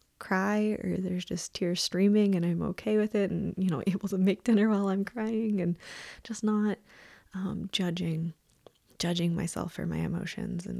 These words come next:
what's happening, um, giving myself the space to experience them. So that's, that's the first thing that I've been doing, is trying to give myself as much space and grace as possible with whatever's coming up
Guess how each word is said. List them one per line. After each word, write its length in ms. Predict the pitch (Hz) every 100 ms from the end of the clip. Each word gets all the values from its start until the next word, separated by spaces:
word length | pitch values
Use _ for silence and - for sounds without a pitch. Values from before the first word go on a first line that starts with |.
| -
what's 240 | 170 175
happening, 640 | - - - - - 185 - -
um, 400 | 165 - 185 180 -
giving 260 | 196 190
myself 400 | 180 175 170 165
the 80 | -
space 300 | - - 160
to 120 | -
experience 680 | 196 - - - - - 185
them. 300 | - - - 185
So 340 | - - - -
that's, 380 | - - - - - - -
that's 240 | 196 -
the 80 | 190
first 260 | 170 170
thing 160 | - 170
that 140 | 156
I've 140 | - -
been 100 | 175
doing, 320 | - - -
is 140 | 175 180
trying 240 | 175 170
to 100 | 175
give 180 | 175 170
myself 360 | 170 - 165
as 100 | 175
much 260 | 175 - -
space 440 | - 180 175 -
and 120 | 170 170
grace 300 | 170 170 -
as 100 | -
possible 640 | - 175 - 180 175 180 - - - - - - - - - _ -
with 280 | 220 - - - - - - - 208
whatever's 420 | 220 240 262 -
coming 300 | 233 240 240
up 200 | 262